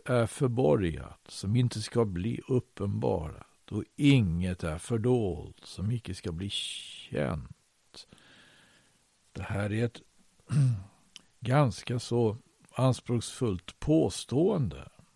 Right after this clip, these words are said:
Har ni hört? Inget är förborgat som inte ska bli uppenbarat.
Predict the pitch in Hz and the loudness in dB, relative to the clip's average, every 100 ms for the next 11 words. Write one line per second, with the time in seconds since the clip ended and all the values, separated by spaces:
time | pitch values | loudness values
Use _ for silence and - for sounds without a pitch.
0 | _ _ _ _ _ _ _ _ 107 135 | _ _ _ _ _ _ _ _ 2 4
1 | 131 185 - - _ - _ _ - 165 | 6 4 0 -6 _ -20 _ _ 4 10
2 | 170 127 92 76 78 107 165 160 - - | 10 10 4 -2 -2 0 0 -2 -8 0
3 | 117 127 131 127 123 - 151 127 85 76 | 6 8 10 8 4 0 0 0 -2 4
4 | 123 190 202 113 131 - _ _ _ _ | 6 6 4 -4 -6 -12 _ _ _ _
5 | _ _ - - 117 135 175 151 98 76 | _ _ -10 -2 0 0 4 6 4 -2
6 | - - 123 - - 95 101 85 90 - | -10 -4 -4 -4 -2 -2 0 -2 -4 -2
7 | 113 - - 80 78 120 165 - - | -2 -4 -8 -6 -2 -2 -2 -4 -12